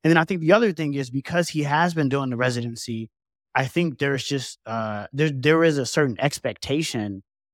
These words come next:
around the songs that he will do because, you know, at his residency, he, that's the way he does it. You know what I'm saying? Well, I'm pretty sure he's covering a, s-, a similar body of work.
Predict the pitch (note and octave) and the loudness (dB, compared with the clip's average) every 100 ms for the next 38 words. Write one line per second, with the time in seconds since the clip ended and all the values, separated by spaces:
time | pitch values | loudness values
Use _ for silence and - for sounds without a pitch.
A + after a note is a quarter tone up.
0 | _ B2+ B2+ B2+ B2+ B2 A#2+ A#2 B2+ - | _ -4 0 2 2 2 -2 -2 -2 0
1 | D3 B2+ C3 C3+ B2+ C3+ D#3 A#2+ A2 A2 | 0 0 -2 0 4 6 6 2 -2 -2
2 | - C3 A2 _ _ - B2+ G#2 E2+ - | 0 0 -2 _ _ -6 -4 -4 -8 -6
3 | A#2 C3 C3 G3+ F#3 C3+ - A#2 A#2+ G#2 | -4 0 4 4 4 -2 -4 -4 -4 -8
4 | - A2+ A2+ A2+ A2 G2+ G2+ F2+ G#2+ C3+ | -6 -6 -4 -4 -2 -2 -4 -4 -4 -6
5 | C3 D3 C3 B2 B2+ C3+ E3 D#3 C3+ E3 | -2 -2 -2 -6 -10 -6 -4 -2 0 2
6 | C#3+ - _ - _ D#3 D3 - D3+ D3 | 2 -2 _ -20 _ 0 0 2 2 2
7 | C#3 B2+ A#2 - G#2 - D3 C#3+ B2 A#2+ | 0 -2 -4 -8 -6 -2 0 0 0 2
8 | B2 A2+ D#3 B2 - | 2 4 2 2 -8